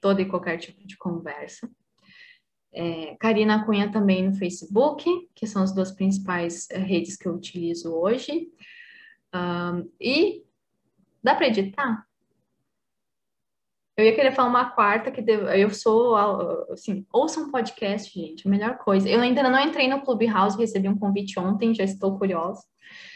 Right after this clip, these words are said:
Mas, ah, mas pode deixar os três, senão vai ficar, vou ter que falar tudo de novo.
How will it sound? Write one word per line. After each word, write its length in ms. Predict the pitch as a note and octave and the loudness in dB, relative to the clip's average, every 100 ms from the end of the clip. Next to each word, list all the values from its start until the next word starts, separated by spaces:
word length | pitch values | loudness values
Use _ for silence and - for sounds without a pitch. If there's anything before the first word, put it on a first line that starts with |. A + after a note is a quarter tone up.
| - _ _ _ _ _ - | -20 _ _ _ _ _ 0
Mas, 560 | G#3 G3+ G3 G3+ G3+ | 4 6 6 6 4
ah, 360 | G#3+ G#3 G3 G3 | 0 0 2 2
mas 580 | F#3+ B3 C4 - - - | 2 2 2 0 -8 -2
pode 180 | F4+ F#4+ | 0 2
deixar 300 | G4 - C#4 | 0 0 -2
os 80 | |
três, 460 | - F#3 D#3 - - _ - | -2 -6 -6 -10 -20 _ -6
senão 100 | A#3 | -4
vai 120 | B3+ | -4
ficar, 180 | B3 G#3+ | -6 -6
vou 40 | |
ter 100 | A3 | -6
que 100 | A3+ | -6
falar 180 | A3 G3+ | -4 -6
tudo 220 | G3+ - | -6 -16
de 140 | G3 F#3 | -10 -2
novo. 280 | G3 G#3+ | -2 -2